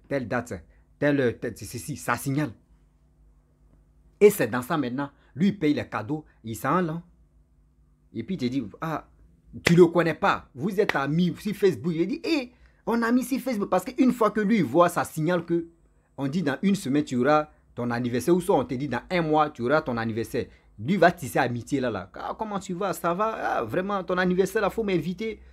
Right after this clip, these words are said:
Mais si tu veux pas m'inviter, mais quand même, moi, je vais t'envoyer un cadeau quand même parce que on a mis sur Facebook. Il dit, c'est comme ça, il faisait. Il va t'envoyer un message, vous allez causer, tout, tout, tout. Toi, chez toi, tu as eu un, un ami comme ça. Et c'est dans ça maintenant,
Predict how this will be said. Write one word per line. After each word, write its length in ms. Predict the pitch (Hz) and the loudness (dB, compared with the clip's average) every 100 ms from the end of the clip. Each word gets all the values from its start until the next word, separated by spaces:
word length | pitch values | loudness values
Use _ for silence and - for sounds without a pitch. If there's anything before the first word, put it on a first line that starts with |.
| - | -6
Mais 100 | - | 0
si 160 | 202 240 | 0 2
tu 80 | 185 | 2
veux 100 | 165 | 4
pas 120 | 196 | 4
m'inviter, 360 | 185 151 147 170 | 4 0 2 2
mais 160 | 139 | 2
quand 140 | 131 151 | 0 0
même, 160 | 175 | 0
moi, 220 | 143 151 | 0 0
je 100 | 160 | -2
vais 100 | 147 | -4
t'envoyer 420 | 175 151 131 143 165 | -2 -2 0 2 0
un 40 | |
cadeau 340 | - 131 139 | 0 -2 0
quand 160 | 165 120 | -2 -2
même 200 | 147 151 | -4 -4
parce 180 | 120 - | -6 -10
que 160 | 190 180 - _ - | -12 -14 -20 _ -8
on 200 | 110 139 | -4 0
a 100 | 139 | 2
mis 140 | 165 | 2
sur 160 | 175 196 | 2 -2
Facebook. 480 | 196 165 107 165 - - | 0 0 0 -4 -4 -6
Il 120 | 147 165 | 0 2
dit, 120 | 247 | 4
c'est 160 | 151 | 2
comme 120 | 135 135 | 2 -2
ça, 120 | 190 | -2
il 80 | 165 | -2
faisait. 380 | 127 120 139 - _ - _ _ _ _ _ _ _ _ _ _ - | -4 -6 -8 -12 _ -20 _ _ _ _ _ _ _ _ _ _ 2
Il 120 | 175 | 2
va 160 | 262 247 | 4 4
t'envoyer 340 | 190 156 185 | 4 6 6
un 40 | |
message, 260 | 165 - 180 | 6 4 2
vous 160 | 202 151 | 2 2
allez 160 | 165 | 2
causer, 460 | 175 170 147 190 180 | 2 0 0 0 -2
tout, 180 | 202 202 | -2 -4
tout, 160 | 208 | -4
tout. 300 | - 202 - - _ _ | -6 -6 -8 -12 _ _
Toi, 160 | - 185 | -4 -2
chez 180 | - 147 | -2 -4
toi, 140 | - | -4
tu 120 | - | -2
as 60 | 123 | 2
eu 120 | 156 | 4
un, 120 | 165 165 | 4 2
un 200 | 202 165 | -4 -4
ami 220 | 123 151 | 0 0
comme 200 | - 113 | 0 -6
ça. 220 | 107 170 - _ _ _ _ _ _ _ - | -8 -12 -14 _ _ _ _ _ _ _ 4
Et 140 | 196 | 6
c'est 220 | - 165 | 6 2
dans 180 | 123 151 | 2 -2
ça 260 | - - 240 | 0 2 4
maintenant, 460 | 165 147 160 170 | 4 2 -4 -6